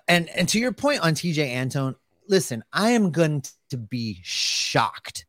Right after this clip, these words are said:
if he is with this team coming out of Goodyear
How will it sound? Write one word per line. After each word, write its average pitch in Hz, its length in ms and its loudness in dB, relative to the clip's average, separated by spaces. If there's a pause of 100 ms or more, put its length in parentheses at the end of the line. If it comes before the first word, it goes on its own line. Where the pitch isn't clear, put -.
(340)
if 123 160 -6
he 113 400 -10 (160)
is 123 180 -2
with 123 280 0
this 113 160 -4
team 95 280 -6
coming 107 360 -4 (460)
out 113 200 2
of 101 160 -4
Goodyear 95 500 -4